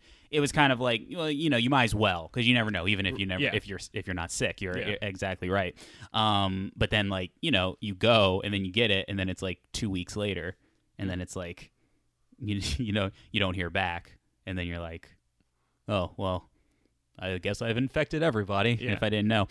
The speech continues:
Speaker 1: Though apparently, and I've been told this several times 'cause I got one too, um, is that, you know, if, if you did have it, they probably would tell you.
Speaker 2: Right, like,
Speaker 1: Like,
Speaker 2: it's probably gonna be
Speaker 1: they, they
Speaker 2: their
Speaker 1: prior-, I, my, I, my understanding is that they prioritize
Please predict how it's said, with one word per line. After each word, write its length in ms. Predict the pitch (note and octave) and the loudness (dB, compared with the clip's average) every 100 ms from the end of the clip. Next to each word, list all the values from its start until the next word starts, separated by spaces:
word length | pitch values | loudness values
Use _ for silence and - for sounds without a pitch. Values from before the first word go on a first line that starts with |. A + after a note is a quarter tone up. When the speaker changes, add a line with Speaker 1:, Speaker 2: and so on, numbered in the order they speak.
| - | 2
Speaker 1:
Though 220 | D3 E3+ E3+ | 8 10 10
apparently, 680 | D#3+ F#3+ F#3 E3 D#3 D3 - | 8 8 8 6 2 0 -2
and 160 | C#3+ C3+ | -4 -2
I've 100 | B2+ | -2
been 100 | A#2 | -2
told 260 | C3 A#2 | 0 -2
this 140 | G#2+ G#2 | -2 -4
several 220 | A2+ G#2 | -4 -4
times 220 | G2+ G2 | -6 -6
'cause 100 | - | -2
I 140 | G#2 A#2+ | 0 2
got 220 | G#2+ G2+ | 2 2
one 160 | F#2 E2 | -2 -4
too, 240 | F#2+ F2 - _ _ _ | -6 -8 -12 _ _ _
um, 280 | G#2+ G#2+ G2 | 0 0 0
is 260 | G#2 G2 | -2 -4
that, 340 | F#2+ G2 F#2+ - _ | -4 -4 -4 -8 _
you 140 | - G#2 | -8 -6
know, 220 | F2 F2 - | -6 -10 -10
if, 160 | A2 | -8
if 140 | G#2 G#2 | -8 -8
you 100 | G2+ | -8
did 240 | G2+ G2 | -6 -6
have 240 | F#2+ E2+ | -6 -10
it, 160 | E2+ D#2+ _ | -12 -16 _
they 200 | G#2 F2+ - _ | -10 -10 -14 _
probably 400 | - E2 D2 A#1+ - - | -10 -8 -10 -14 -16 -14
would 180 | D2+ - | -12 -10
tell 240 | E2+ D#2 | -12 -12
you. 140 | - - - | -12 -14 -10
Speaker 2:
Right, 240 | C3+ B2+ F2+ | -4 -2 -2
like, 140 | A2+ | -2
Speaker 1:
Like, 60 | F#2 | -2
Speaker 2:
it's 140 | B2+ | -4
probably 240 | - C#3 A#2 | 0 0 0
gonna 120 | A#2+ | -4
be 100 | A#2 | -2
Speaker 1:
they, 120 | A#2 | 0
they 120 | A#2 A2+ | 0 0
Speaker 2:
their 100 | A2+ | 2
Speaker 1:
prior-, 360 | B2 A2 A2 | 4 6 6
I, 200 | A2 A#2+ A#2 | 4 2 2
my, 240 | B2 A#2 A2 | 0 2 2
I, 40 | |
my 160 | A#2 A#2+ | 2 2
understanding 520 | A#2 G#2 A2+ G#2 G2 | 0 0 0 0 0
is 80 | F#2 | -4
that 160 | F#2+ F#2 | -4 -4
they 100 | F2+ | -6
prioritize 1000 | - G2 F2 F2+ F2+ - D#2+ C2+ D2+ - | -6 -6 -4 -4 -4 -6 -8 -8 -12 -14